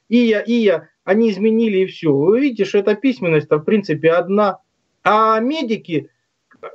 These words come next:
вот те, кто занимается медициной, вот им нужно выучить святорусскую буквицу, а потом уже на основе её воспринимать, начинать латиницу.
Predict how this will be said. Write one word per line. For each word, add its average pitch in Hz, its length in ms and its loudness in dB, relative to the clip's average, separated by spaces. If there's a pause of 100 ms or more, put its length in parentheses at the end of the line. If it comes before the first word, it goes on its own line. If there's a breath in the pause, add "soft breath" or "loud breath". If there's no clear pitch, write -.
(100)
вот 185 400 2
те, 240 160 2
кто 196 200 -2
занимается 202 580 0
медициной, 185 640 -4
вот - 260 -2
им 262 180 2
нужно 175 320 0
выучить 156 500 -4
святорусскую 180 640 -2
буквицу, 160 640 -2 (320)
а 156 100 0
потом 247 460 0
уже 185 340 0 (180 loud breath)
на 185 140 2
основе 196 420 -2
её 175 300 0
воспринимать, 202 800 0
начинать 196 480 -2
латиницу. 151 840 -4